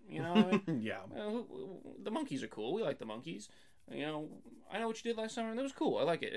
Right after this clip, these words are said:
Speaker 1: It's also very stapled to a specific time, and it's like, you know, it's not like a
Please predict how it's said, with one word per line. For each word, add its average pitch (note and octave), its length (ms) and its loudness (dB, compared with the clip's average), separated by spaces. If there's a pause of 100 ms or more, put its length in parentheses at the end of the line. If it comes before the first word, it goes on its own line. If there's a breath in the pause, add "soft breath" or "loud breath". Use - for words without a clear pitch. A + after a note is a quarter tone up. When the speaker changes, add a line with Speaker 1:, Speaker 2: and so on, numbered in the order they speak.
(140)
Speaker 1:
It's F#3+ 120 -6
also A3 260 2
very C3+ 380 2
stapled C3+ 720 -6
to B2+ 120 -8
a A#2+ 40 -6
specific B2 680 -8
time, G#3+ 720 -4
and C#3+ 160 -2
it's C3+ 240 -6
like, C#3 400 0 (1000)
you F3 140 -2
know, C#3+ 180 -2
it's - 160 -8
not E3+ 160 -4
like - 280 -2 (480 soft breath)
a - 80 -4